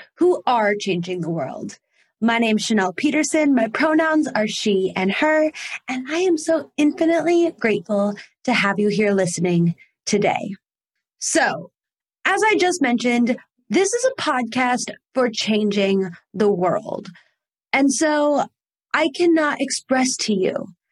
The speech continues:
how honored and grateful I am to have Andre Henry on the podcast today.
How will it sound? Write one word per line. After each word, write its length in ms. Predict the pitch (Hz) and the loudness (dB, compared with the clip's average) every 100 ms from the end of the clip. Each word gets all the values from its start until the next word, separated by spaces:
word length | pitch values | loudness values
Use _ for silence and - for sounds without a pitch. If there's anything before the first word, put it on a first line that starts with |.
| _ _ | _ _
how 320 | 269 294 - | 0 0 0
honored 480 | 214 233 254 262 262 - | -2 0 0 0 0 0
and 200 | 277 233 | 0 0
grateful 380 | 208 190 202 | 0 -2 -2
I 160 | 190 185 | 0 0
am 360 | 185 180 170 175 - _ _ | 0 0 0 -2 -6 _ _
to 140 | 254 262 | 0 2
have 420 | 214 180 170 170 175 _ _ _ _ _ | 2 0 -2 -4 -8 _ _ _ _ _
Andre 720 | 254 262 277 262 285 277 294 277 _ | 0 2 2 2 2 2 0 -4 _
Henry 720 | - 262 233 185 180 165 202 _ _ _ | 0 2 2 2 2 -2 -6 _ _ _
on 160 | 233 233 | 0 2
the 80 | |
podcast 600 | 226 175 175 170 175 - - | 0 -2 -4 -2 -6 -6 -6
today. 320 | 190 110 - | -2 -2 -2